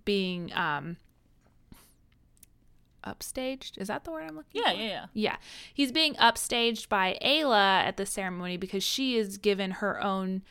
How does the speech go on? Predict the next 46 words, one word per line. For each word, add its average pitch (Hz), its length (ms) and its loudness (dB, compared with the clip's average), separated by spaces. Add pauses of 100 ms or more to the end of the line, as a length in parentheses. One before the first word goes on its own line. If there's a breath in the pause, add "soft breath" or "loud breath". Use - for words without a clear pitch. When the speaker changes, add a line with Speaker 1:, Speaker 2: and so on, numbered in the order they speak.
(280 soft breath)
Speaker 1:
clan 196 440 0
totem, 175 520 -2
and 175 180 -6
that 170 220 -6
is 175 180 -8
the 180 120 -8
totem 180 520 -4
of 170 260 -4 (380 loud breath)
the 175 240 -6
cave 339 420 2
lion, 143 420 -6
which 185 180 -4
is 175 140 -4
normally 185 460 -2
a 151 60 -6
male 202 460 4
totem 151 400 -6
because 175 240 -4
it's - 140 -4
so 190 400 2
powerful. - 640 0
How - 120 -4
could 202 160 -6
a 196 40 0
woman 185 440 -4 (640 loud breath)
ever 214 220 6
have 202 120 2
such 202 180 0
a 190 40 -2
powerful 214 440 6
totem? 277 520 8
Because 226 240 0
then 214 280 2
the 202 60 0
man's 202 320 0
totem 190 320 0
can't 190 240 -4
overtake 185 440 -4
it, 170 80 -6
so 185 100 -6
she 185 140 -4
can 185 100 -6
get 160 180 -10
pregnant. 156 380 -8
It's - 200 -8
whatever. 82 440 -8